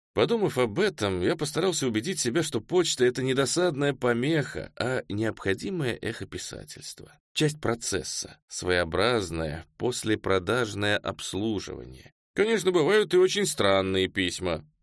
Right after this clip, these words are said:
но редко. А иногда почерк подводит.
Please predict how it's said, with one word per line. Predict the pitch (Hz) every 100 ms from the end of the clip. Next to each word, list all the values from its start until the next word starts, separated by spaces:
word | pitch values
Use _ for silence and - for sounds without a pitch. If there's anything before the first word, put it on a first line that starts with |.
| -
но | 127 233
редко. | 120 85 - - - _ -
А | 110 101
иногда | 104 120 214 247 120 _ _ -
почерк | 104 98 - 85 -
подводит. | 87 82 82 78 73 -